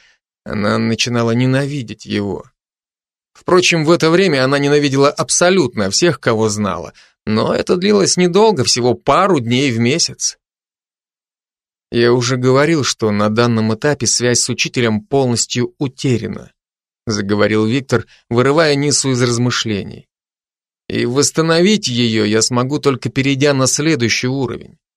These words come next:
Если тебе так будет проще, то получив следующий ранг силы".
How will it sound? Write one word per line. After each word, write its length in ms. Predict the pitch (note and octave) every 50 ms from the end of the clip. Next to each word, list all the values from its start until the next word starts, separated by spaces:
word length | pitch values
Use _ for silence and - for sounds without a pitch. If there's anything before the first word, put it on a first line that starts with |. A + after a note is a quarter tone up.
| _ _ _ _ _ _ _ _
Если 320 | - - E3+ G3 F#3+ G3 G3
тебе 180 | G3 F#3+ G3
так 180 | F#3 G3 F3+ E3+
будет 260 | F3 F3+ F3 E3 -
проще, 400 | - F#3 A3 G#3+ F3+ - - C3+
то 180 | G#2 - B2+ A#2+
получив 500 | - B2 A#2+ B2+ C3 B2 - F3 D3 -
следующий 680 | - - D3 C#3+ D#3 F3+ E3+ C#3 C3+ A#2 - - B2+
ранг 280 | B2+ C#3 C3 A#2+ A2 -
силы". 480 | - - - - D3 B2 G#2+ - -